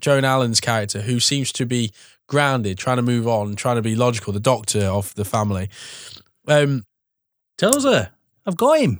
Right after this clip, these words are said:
Speaker 1: Yeah, he, he, he, J-, Eve, the character, she's working overtime, but not before Archer can share the news. He got the son of a bitch. It's over. Back to being a dad. Back to being at
Speaker 2: Promises to
Speaker 1: home,
Speaker 2: go to therapy,
Speaker 1: to ca-,
Speaker 2: promises
Speaker 1: yeah,
Speaker 2: to
Speaker 1: to
Speaker 2: do
Speaker 1: deal
Speaker 2: everything.
Speaker 1: with it. That's, and
Speaker 2: Yeah.
Speaker 1: again, so at this point in this movie,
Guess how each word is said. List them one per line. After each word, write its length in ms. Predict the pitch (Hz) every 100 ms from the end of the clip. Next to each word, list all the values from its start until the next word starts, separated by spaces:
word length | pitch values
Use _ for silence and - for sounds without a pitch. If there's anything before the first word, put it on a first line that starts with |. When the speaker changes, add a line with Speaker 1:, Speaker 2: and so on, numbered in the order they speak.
| -
Speaker 1:
Yeah, 440 | 151 160 160 147
he, 160 | 147 156
he, 340 | 156 151 160
he, 120 | 139
J-, 600 | 143 143 - - - - -
Eve, 380 | 147 180 165 147
the 80 |
character, 520 | 147 156 143 - 139 127
she's 240 | - 139
working 300 | 156 156 139
overtime, 400 | 139 123 - 127
but 100 | 127
not 120 | 180 165
before 300 | 139 123 123
Archer 260 | 113 -
can 180 | 117 117
share 220 | 107 127
the 100 | 110
news. 240 | 107 104 98
He 160 | 113 -
got 220 | 135 131
the 60 | 110
son 240 | - 110
of 80 | 104
a 60 | 98
bitch. 240 | 98 90
It's 120 | 101 123
over. 300 | 117 101 92
Back 200 | 131 135
to 60 |
being 160 | 139 131
a 40 |
dad. 200 | 123 107
Back 160 | 156 143
to 60 | -
being 240 | 151 143 - - - - _ _ -
at 40 |
Speaker 2:
Promises 360 | 160 202 170 -
to 40 |
Speaker 1:
home, 60 | 233
Speaker 2:
go 20 | 226
to 100 | -
therapy, 280 | 240 277 -
Speaker 1:
to 80 |
ca-, 100 | 180
Speaker 2:
promises 420 | 160 170 170 127 147
Speaker 1:
yeah, 80 |
Speaker 2:
to 60 | -
Speaker 1:
to 60 | 165
Speaker 2:
do 80 |
Speaker 1:
deal 160 | 202 214
Speaker 2:
everything. 40 | 175
Speaker 1:
with 140 | 120 95 -
it. 60 |
That's, 200 | 262 -
and 200 | 190 269
Speaker 2:
Yeah. 100 | 277
Speaker 1:
again, 280 | 240 240 285
so 140 | - 247
at 80 | 254
this 140 | 254
point 200 | - 262
in 60 | 247
this 100 | 254
movie, 480 | 254 233 117 156